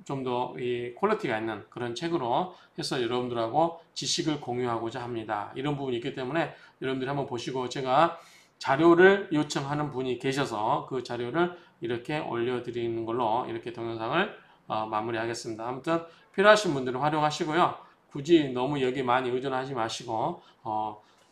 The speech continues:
법 개정 내용이라든가 그런 내용을 충분히 보시고, 이런 내용을 계속해서 저랑 나눠가지고 싶다는 분은 참여해 주시면, 저에게 연락해 주시면 계속해서 제가 같이 이런 자료를 만들어서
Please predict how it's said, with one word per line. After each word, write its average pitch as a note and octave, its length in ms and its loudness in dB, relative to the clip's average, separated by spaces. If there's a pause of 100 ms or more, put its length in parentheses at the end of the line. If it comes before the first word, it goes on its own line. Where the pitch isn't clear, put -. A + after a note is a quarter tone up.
법 C#3 180 -6
개정 C#3 240 -2
내용이라든가 B2 720 0
그런 B2+ 180 -4
내용을 A#2 240 -2
충분히 D#3 380 -4
보시고, C#3 500 -2 (180)
이런 C3+ 220 0
내용을 B2+ 360 0
계속해서 B2+ 500 -6
저랑 A#2+ 360 -2
나눠가지고 A#2+ 460 -4
싶다는 A#2 340 -6
분은 E3+ 280 0 (240)
참여해 F3 340 4
주시면, A#2+ 460 -4
저에게 A#2+ 220 -2
연락해 A#2+ 280 -2
주시면 C#3 480 0 (240)
계속해서 A#2+ 460 -4
제가 A#2+ 580 -4
같이 - 320 -8
이런 B2+ 320 -4
자료를 A#2+ 440 -4
만들어서 B2 760 -2